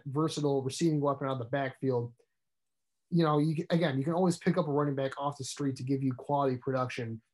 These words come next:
should David Montgomery go down. So if you can get somebody that's explosive and kind of add some versatility as a pass catcher, then maybe I think you can con-, consider it there. But other than that, I mean, I really, I agree. They probably shouldn't be spending any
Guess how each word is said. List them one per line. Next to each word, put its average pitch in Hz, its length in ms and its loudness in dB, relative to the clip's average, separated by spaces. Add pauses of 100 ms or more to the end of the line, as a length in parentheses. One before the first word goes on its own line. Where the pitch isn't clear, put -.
(120)
should 156 260 0
David 139 200 2
Montgomery 127 580 -4
go 113 300 -2
down. 107 400 -4
So 104 360 -6 (360)
if 139 100 -2
you 190 60 0
can 214 120 0
get 180 160 4
somebody 175 240 2
that's 143 180 -2
explosive 151 720 -2
and 123 140 -2
kind 143 200 -2
of 123 180 -6
add 143 220 -2
some 139 120 -4
versatility 135 520 0
as 131 80 -10
a 110 60 -10
pass 147 300 -2
catcher, 165 460 0 (340)
then 131 260 -2
maybe 160 280 2
I 147 80 2
think 156 180 -2
you 147 80 -2
can 127 220 -8 (260)
con-, 135 240 -6
consider 170 440 -2
it 190 100 -2
there. 202 200 4
But 151 300 0 (460)
other 220 200 6
than 190 160 4
that, 160 260 2 (100)
I 147 100 0
mean, 147 220 0
I 135 120 -2
really, 156 540 2 (160)
I 185 120 4
agree. 139 320 2 (580)
They 160 100 4
probably 175 320 2
shouldn't 143 240 0
be 135 140 2
spending 131 440 -6
any 135 300 -4